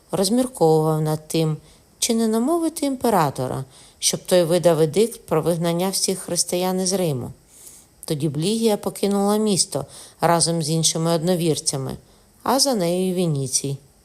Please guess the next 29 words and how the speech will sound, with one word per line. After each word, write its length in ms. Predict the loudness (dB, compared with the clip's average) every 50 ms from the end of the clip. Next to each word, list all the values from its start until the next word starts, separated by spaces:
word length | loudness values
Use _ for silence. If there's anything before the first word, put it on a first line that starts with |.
| _ _ _ _ -20 -20 -20 -20 -20 _ _ -10 -6
Тоді 280 | -4 -4 -2 0 0
не 140 | 2 2 2
довелося 580 | 4 4 4 6 6 6 4 4 2 2 0 0
б 80 | 0
його 220 | 0 0 2 2 2
й 60 | 2
вмовляти. 720 | 2 2 0 0 0 2 2 2 2 0 -2 -6 -12 -12 -14 -14 _ _ _ _ _ _ _ _ _ -20 -20 -20 _ -6
Таке 300 | -6 -4 0 2 0 2
було 280 | 2 2 2 2 4
можливим. 720 | 4 2 2 2 2 2 2 2 2 0 -2 -2 -2 -4 -8 -12 -20 -20 _ _ _ _ _ _ _ _ -20 -20 -20 -20 _ _ 0
Адже 320 | 2 2 2 2 2 2
ще 200 | 2 0 0 0
не 120 | 0 0
так 240 | 2 4 2 2 4
давно, 520 | 4 4 4 4 2 0 0 0 0 -2 -4 -4
коли 280 | 0 2 2 2 2
юдеї 420 | 2 0 0 2 2 2 4 2 0
вчинили 540 | -2 -2 -4 -2 0 2 2 2 4 2 2
заворушення 800 | 2 2 2 2 2 0 0 0 0 -2 -2 -2 -4 -4 -6 -10 -14 -20 -20 -20 _ _ _ -4
з 120 | -2 0
ненависті 580 | 2 2 2 2 0 0 -2 -2 -2 -2 0 0
до 120 | 0 0
християн, 680 | 0 -2 -4 -4 -4 -2 -2 -2 0 0 0 -2 -4 -8 -10 -16 -20 -20 -20 -20 -20 _ _ _ _ -4
імператор 680 | -2 -2 0 2 2 4 4 4 2 2 0 -2 0 0
Клавдій, 580 | 2 2 4 4 2 0 0 0 0 0 -2 -4 -12 -20 -20 -20 _ -2
не 220 | 2 4 4 6
вміючи 560 | 6 4 4 4 4 2 0 0 0 0 2 2
відрізнити 720 | 2 2 2 2 0 0 0 0 0 0 0 0 0 0
один, 440 | 0 2 0 0 0 0 -2 -4